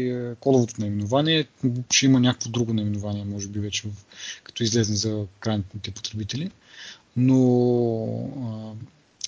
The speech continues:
тези Enterprise версиите на Windows, те ще имат, а, възможност да се бъдат купени специално с Internet Explorer –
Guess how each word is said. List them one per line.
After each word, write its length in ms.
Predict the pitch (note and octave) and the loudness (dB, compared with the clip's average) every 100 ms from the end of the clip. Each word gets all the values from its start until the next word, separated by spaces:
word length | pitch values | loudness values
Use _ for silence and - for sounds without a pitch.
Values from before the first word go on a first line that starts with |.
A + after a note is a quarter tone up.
| - | -4
тези 280 | - C#3 D3 | 4 6 8
Enterprise 720 | C3+ B2 C#3+ D3 - C#3+ B2 | 8 8 8 6 6 6 6
версиите 600 | G#2+ G#2+ - A2 - C3+ E3+ _ _ | 6 4 4 0 -2 -6 -8 _ _
на 80 | A#2+ | -2
Windows, 680 | A2+ A2+ G#2+ - - - - _ _ _ - _ _ _ _ _ _ | 0 0 0 -2 -2 -4 -6 _ _ _ -20 _ _ _ _ _ _
те 140 | - C#3 | 4 6
ще 160 | - | 8
имат, 400 | D3 D3 C#3 - D3 | 8 6 4 0 4
а, 40 | C#3+ C#3+ | 6 6
възможност 520 | B2+ A#2+ A#2 C#3 C#3+ | 4 4 6 6 4
да 40 | C3 | 4
се 100 | B2 | 6
бъдат 300 | C3 C3+ - | 6 6 2
купени 300 | - D3+ C#3 | 2 4 4
специално 540 | - A2 - C#3 D3+ | 2 2 6 8 8
с 140 | - - | 6 4
Internet 460 | B2+ A#2+ A2+ - | 2 2 0 -4
Explorer – 580 | G2+ - - G#2+ G2+ D3 | -6 -6 -8 -8 -6 -8